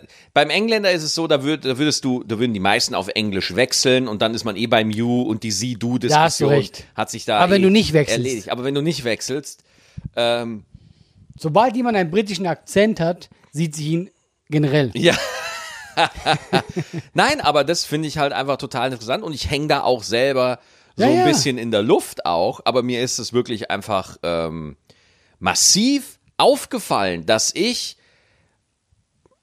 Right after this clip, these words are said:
Speaker 1: dann f-, fallen mir andere Sachen ein. Paketbote hat, äh, auch einen anderen Background, sieht nicht deutsch-deutsch aus,
Speaker 2: Mhm,
Speaker 1: ja?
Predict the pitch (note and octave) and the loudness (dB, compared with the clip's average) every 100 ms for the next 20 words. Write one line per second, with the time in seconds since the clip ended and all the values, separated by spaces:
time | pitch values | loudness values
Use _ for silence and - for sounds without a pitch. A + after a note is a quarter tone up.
0 | _ _ - G#2+ G2+ - - - G2+ A2+ | _ _ -4 -4 -4 -8 -14 -2 0 2
1 | D3+ A3+ C4 F#3+ D3 A#2 D2+ D2 _ _ | 2 2 0 0 -2 -2 -4 -6 _ _
2 | - E3 B3 A#3+ - D3+ A2+ E2+ - _ | -4 0 0 0 2 2 2 -4 -6 _
3 | - G2+ - - F#2+ - - - - _ | -2 -2 -2 -4 -6 -6 -16 -20 -20 _
4 | A2+ C3 - - C3 - B2+ D3+ D#3 D3+ | 2 2 0 -6 -6 -2 0 0 0 0
5 | G3+ B2+ A2 C3 F#3+ - E3 F#3+ - D#3 | 0 -2 -2 -2 -2 -2 0 0 2 4
6 | E3+ - - F#2+ F2+ - E2 C#2+ - - | 4 2 0 0 0 -2 -2 -2 -4 -6
7 | - C#3 C#3+ F#2+ D#3 | -6 -4 0 2 0